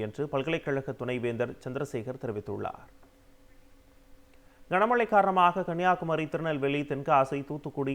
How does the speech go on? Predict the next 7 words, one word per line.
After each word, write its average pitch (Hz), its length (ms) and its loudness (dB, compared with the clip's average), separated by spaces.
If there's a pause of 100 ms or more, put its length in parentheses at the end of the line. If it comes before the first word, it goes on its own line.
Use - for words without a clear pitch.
விருதுநகர் 139 500 -2
மாவட்டங்களில் 120 600 -2
இன்று 147 320 -4
நடைபெறவிருந்த 120 680 0
பருவத் 160 300 -2
தேர்வுகள் 117 440 -4
ஒத்திவைக்கப்படுவதாக 113 920 -2